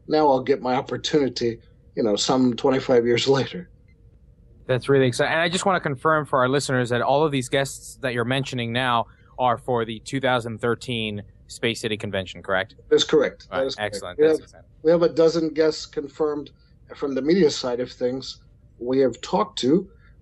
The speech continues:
Speaker 1: and it is ninety-nine percent done with David Gerrold. That's not announced yet,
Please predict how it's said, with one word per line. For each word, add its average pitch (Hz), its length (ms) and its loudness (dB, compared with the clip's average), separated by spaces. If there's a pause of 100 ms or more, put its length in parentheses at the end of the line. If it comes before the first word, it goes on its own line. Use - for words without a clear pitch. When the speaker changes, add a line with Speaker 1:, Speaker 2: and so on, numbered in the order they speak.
Speaker 1:
and 131 200 2
it 131 100 4
is 131 240 2
ninety-nine 139 480 4
percent 131 420 0
done 127 220 0
with 123 200 0
David 123 340 2
Gerrold. 131 420 4 (360)
That's 120 220 2
not 143 120 4
announced 123 460 0
yet, 143 260 0